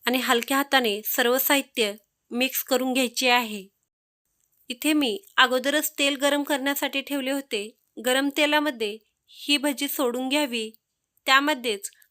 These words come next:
कट केलेली हिरवी मिरची आणि कढीपत्ताही सोडायचा आहे. भजी छान गोल्डन ब्राऊन होईपर्यंत तळून घ्यायची आहेत. भजी छान गोल्डन ब्राऊन झालेले आहेत.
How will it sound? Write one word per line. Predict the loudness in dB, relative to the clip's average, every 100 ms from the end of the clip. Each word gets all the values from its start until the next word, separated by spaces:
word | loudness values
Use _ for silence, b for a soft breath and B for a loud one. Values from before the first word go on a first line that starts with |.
| -6
कट | -4 -2 -2
केलेली | -2 0 -2 -6 -10 _ -16
हिरवी | -8 -4 -2
मिरची | -2 -4 -4 -8 -10 _ -8
आणि | -6
कढीपत्ताही | -4 -4 -4 -6 -6 -4 -2 -4
सोडायचा | -4 -2 -2 0 0
आहे. | 0 -4 -8 _ _ _ _ _ _ _ _ 4
भजी | 8 8 8
छान | 8 8 6 2 -6 _ _ _ _ 0
गोल्डन | 6 6 8 6
ब्राऊन | 6 6 6
होईपर्यंत | 2 0 0 0 0 -2 _ _ _ _
तळून | 2 4 4
घ्यायची | 4 2 4
आहेत. | 4 2 -2 -8 _ _ _ _ _ _ _ _ _ _ _ -4
भजी | 0 0 -2 -2
छान | 0 0
गोल्डन | -2 -14 -4 0 2 2 2
ब्राऊन | 2 2
झालेले | 2 0 0 0
आहेत. | 0 0